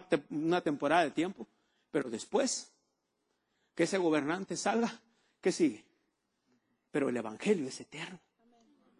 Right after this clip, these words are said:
Dice, "Hay alimento en mi casa". Déjame ese versículo, por favor. Dice, "Y probadme". Oh, Dios dice que lo pruebes.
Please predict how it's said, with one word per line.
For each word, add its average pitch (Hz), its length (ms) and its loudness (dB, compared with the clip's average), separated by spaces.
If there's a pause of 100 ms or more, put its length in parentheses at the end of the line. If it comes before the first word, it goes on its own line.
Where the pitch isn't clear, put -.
(600)
Dice, 220 340 8
"Hay 254 220 10
alimento 262 460 8
en 262 40 8
mi 254 120 6
casa". 254 580 4
Déjame 294 360 4
ese 262 120 2
versículo, 226 460 0
por - 160 -10
favor. 170 220 -10 (540)
Dice, 208 320 4 (2750)
"Y 214 140 4
probadme". 180 720 4 (480)
Oh, 247 280 2
Dios 196 220 -2
dice 208 220 -4
que 175 80 -2
lo 135 100 0
pruebes. 147 480 -6